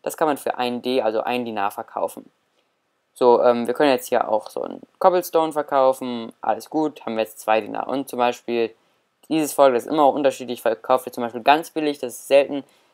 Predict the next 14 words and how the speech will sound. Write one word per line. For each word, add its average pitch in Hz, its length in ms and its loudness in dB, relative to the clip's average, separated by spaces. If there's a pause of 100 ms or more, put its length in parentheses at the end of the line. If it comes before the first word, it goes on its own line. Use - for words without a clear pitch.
(100)
äh, 117 220 0
siebzehn 143 520 -2
Holz 143 360 2
für, 120 560 2
ähm, 107 480 -2 (360)
zwei, 143 640 2 (800)
äh, 117 180 -4
zwei 131 260 4
Taler, 131 440 4
das 113 220 -4
ist 113 100 -12
ein 123 120 -6
guter 131 180 2
Preis. 147 420 0